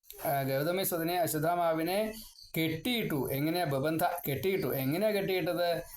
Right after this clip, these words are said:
പശും രശനയാ യഥാ, പശുവിനെ കയറ് കൊണ്ട് കെട്ടിയിടുന്നത് പോലെ. അപ്പൊ ഇവിടെ വാച്യാർത്ഥം എന്താ വരിക?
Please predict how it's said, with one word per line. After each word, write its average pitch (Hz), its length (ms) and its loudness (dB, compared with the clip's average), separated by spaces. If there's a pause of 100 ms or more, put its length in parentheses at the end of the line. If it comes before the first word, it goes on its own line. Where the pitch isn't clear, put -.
(160)
പശും 185 420 0
രശനയാ 156 540 2
യഥാ, 113 480 0
പശുവിനെ 156 720 2
കയറ് 139 340 2
കൊണ്ട് 165 300 0
കെട്ടിയിടുന്നത് 135 840 0
പോലെ. 107 480 0 (1400)
അപ്പൊ 170 120 0
ഇവിടെ 202 140 4
വാച്യാർത്ഥം 185 480 2
എന്താ 175 160 2
വരിക? 160 200 2